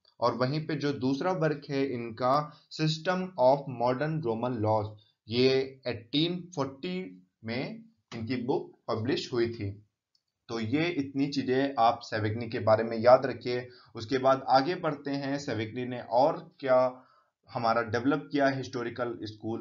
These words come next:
of jurisprudence में। बात करते हैं दोस्तों हम वॉक ईस्ट की। सेवेग्नी की जो थ्योरी है, जिस पिलर पे खड़ी हुई है, उसका नाम है वॉक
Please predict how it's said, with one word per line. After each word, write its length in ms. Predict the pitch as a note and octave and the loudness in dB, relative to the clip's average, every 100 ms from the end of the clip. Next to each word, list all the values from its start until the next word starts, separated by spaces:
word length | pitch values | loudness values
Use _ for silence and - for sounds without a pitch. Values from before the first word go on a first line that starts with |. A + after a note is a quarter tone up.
| - | 0
of 140 | G#2 G#2+ | 0 0
jurisprudence 640 | G#2 G#2+ G#2+ - F#2+ F#2+ - | -2 -4 -6 -6 -8 -8 -10
में। 100 | F#2 | -16
बात 680 | G2+ - _ _ _ _ _ | -18 -20 _ _ _ _ _
करते 260 | E3 D3+ C#3+ | -16 -10 -6
हैं 220 | D3 D#3 | -2 -2
दोस्तों 600 | B2 A#2+ A#2 C3+ C3 B2+ | 0 0 0 2 4 6
हम 260 | C3 B2+ G2 | 6 6 4
वॉक 300 | C#3+ C3+ C3+ | 6 6 4
ईस्ट 300 | G#2+ G#2 G#2 | 2 2 0
की। 340 | - F#2+ F#2 - _ _ _ | -4 -6 -6 -12 _ _ _
सेवेग्नी 580 | - C3 B2+ D#3+ F3 F#3+ | 2 6 6 6 2 0
की 400 | F3+ D#3+ E3 D#3+ | -2 -2 0 0
जो 180 | B2+ B2+ | 0 -2
थ्योरी 480 | - D3 D#3+ F3+ | 0 4 4 4
है, 460 | F3 C3 C3+ C#3 B2+ | 2 2 4 6 4
जिस 200 | G#2+ B2+ | 2 0
पिलर 340 | - B2+ C3+ | 0 6 6
पे 280 | D3+ C#3+ C#3+ | 6 4 -2
खड़ी 300 | C#3+ C3+ C#3+ | 0 2 4
हुई 240 | D3+ C3 B2+ | 4 2 2
है, 200 | C3 B2+ | 0 0
उसका 420 | C#3+ C#3 - C3+ | -2 -4 2 2
नाम 440 | A2+ A#2+ C3+ C3+ | 4 4 4 2
है 100 | B2+ | 0
वॉक 440 | B2+ G#2+ G#2+ A2 | 0 4 4 4